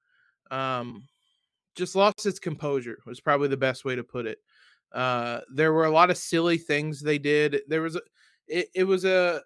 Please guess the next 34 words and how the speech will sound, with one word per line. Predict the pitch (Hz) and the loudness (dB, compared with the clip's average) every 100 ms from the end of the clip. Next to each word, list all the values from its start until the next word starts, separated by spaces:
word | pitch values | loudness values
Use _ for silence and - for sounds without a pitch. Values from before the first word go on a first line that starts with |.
| _ | _
there | 175 | -4
were | 190 | -2
just | 214 233 | -2 0
a | |
lot | 208 180 185 | 2 4 4
of | |
problems | 185 160 139 123 | 2 0 -2 -2
I | 131 | -2
U's | 139 139 | -2 -2
had | 156 151 143 | 2 2 2
throughout | 151 139 | 0 -2
the | |
season | 135 - 180 180 170 | -4 -6 -6 -4 -4
that | 147 | -4
they | 165 | -2
had | 165 | -2
kind | - 214 | -2 -2
of | 185 175 | 0 -2
moved | 185 - | -4 -2
past | 170 160 160 | 0 0 -2
at | 131 | -10
times. | 165 160 160 | -6 -6 -4
There | 156 | -4
was, | 147 139 - _ _ _ - | -4 -8 -16 _ _ _ -6
this | 196 | -4
team | - 240 | -2 -4
commits | 208 208 190 190 | -2 -2 -2 -2
a | |
lot | 156 156 | 0 2
of | 151 | 2
really, | 139 165 190 175 | -2 0 2 2
really | 151 147 139 | 2 0 0
dumb | 131 120 | -2 -6
fouls, | - 117 104 101 | -8 -8 -8 -12